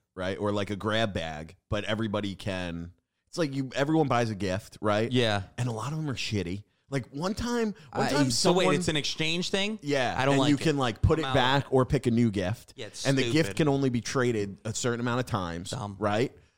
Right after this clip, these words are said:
Speaker 1: So it got, it, it gets tense sometimes.
Speaker 2: That's what I'm saying.
Speaker 1: Dude, someone brought a hanger once. It was like a, a, and they, it was, like, one of my aunts or, like, you know,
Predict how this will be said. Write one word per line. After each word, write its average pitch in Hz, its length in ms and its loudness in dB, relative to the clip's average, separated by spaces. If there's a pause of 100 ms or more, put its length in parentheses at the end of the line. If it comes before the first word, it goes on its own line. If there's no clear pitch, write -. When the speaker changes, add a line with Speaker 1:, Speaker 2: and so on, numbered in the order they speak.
Speaker 1:
So 113 720 4 (240)
it 156 160 -2
got, 165 340 2
it, 127 140 -16 (220)
it 220 160 -4
gets - 240 0
tense 143 340 -2
sometimes. 82 520 -4
Speaker 2:
That's 139 160 0
what 123 80 0
I'm 110 80 0
saying. 113 280 -2
Speaker 1:
Dude, 117 300 0
someone 190 360 2
brought 180 200 2
a - 40 -2
hanger 123 440 0
once. 180 520 -2 (220)
It - 60 -4
was 123 120 -2
like 117 140 0
a, 98 160 -4
a, 110 180 -6 (360)
and 110 180 -6
they, 117 100 -2 (220)
it 104 100 -10
was, 110 220 -10
like, 101 260 -6
one 107 180 -4
of 104 40 -4
my 90 160 -6
aunts 90 580 -8
or, 101 120 -2
like, 85 360 -6
you 101 140 -8
know, 82 220 -6